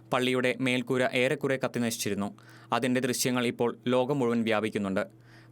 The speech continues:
ഫ്രാൻസിൽ ഇത്തരത്തിൽ ക്രൈസ്തവ ദേവാലയങ്ങൾ അഗ്നിക്കിരയാകുന്നത് കേവലം ഒറ്റപ്പെട്ട സംഭവങ്ങളല്ല, മറിച്ച് തുടർച്ചയായി നടക്കുന്നതാണെന്നാണ് സമീപകാല വാർത്തകളിൽ നിന്ന് മനസ്സിലാക്കാൻ കഴിയുന്നത്. ഏതാനും മാസങ്ങൾക്ക് പിറകിൽ പടിഞ്ഞാറൻ ഫ്രാൻസിലെ നോട്ട്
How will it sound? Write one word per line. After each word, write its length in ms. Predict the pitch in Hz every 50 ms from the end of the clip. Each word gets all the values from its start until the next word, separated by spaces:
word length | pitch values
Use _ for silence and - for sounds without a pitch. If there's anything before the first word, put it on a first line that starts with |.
| -
ഫ്രാൻസിൽ 440 | - 160 160 165 165 180 - - 185 - - 160
ഇത്തരത്തിൽ 360 | - 165 147 151 - 160 143 135
ക്രൈസ്തവ 440 | - 131 120 127 - - - 156 151 156 147
ദേവാലയങ്ങൾ 460 | 143 135 135 135 131 131 127 127 127 - - 113
അഗ്നിക്കിരയാകുന്നത് 840 | 113 - - 135 123 117 139 127 123 113 110 110 113 110 101 98 90 - - - - - - - 131
കേവലം 360 | 120 120 113 117 117 117 123 - -
ഒറ്റപ്പെട്ട 340 | 123 120 - 127 - 139 135 139 -
സംഭവങ്ങളല്ല, 540 | 139 123 120 123 120 120 120 117 110 107 107 104 - - - 117
മറിച്ച് 340 | 113 110 110 - - 117 113 110 - - - -
തുടർച്ചയായി 480 | 147 151 156 156 - - 175 165 165 160
നടക്കുന്നതാണെന്നാണ് 800 | 147 131 127 135 135 127 131 127 120 120 120 117 113 107 98 90 - - - - - - - - -
സമീപകാല 520 | 147 143 147 151 143 170 151 170 160 165 160 156
വാർത്തകളിൽ 420 | 151 143 139 - 143 139 135 135 131
നിന്ന് 180 | 123 120 117 113 - 117
മനസ്സിലാക്കാൻ 460 | 107 107 107 - 123 117 113 117 110 104
കഴിയുന്നത്. 400 | - 95 95 95 92 92 90 95 95 - - - - - - - - 135 143
ഏതാനും 340 | 156 156 185 180 185 185 175
മാസങ്ങൾക്ക് 480 | 156 143 139 - 160 156 156 147 143 156 -
പിറകിൽ 240 | 139 127 120 127 127 120 -
പടിഞ്ഞാറൻ 400 | - 127 127 127 131 135 139 147 139 -
ഫ്രാൻസിലെ 420 | 139 123 117 117 - 110 107 95 92 - - - - - - - - 143
നോട്ട് 240 | 147 160 175 -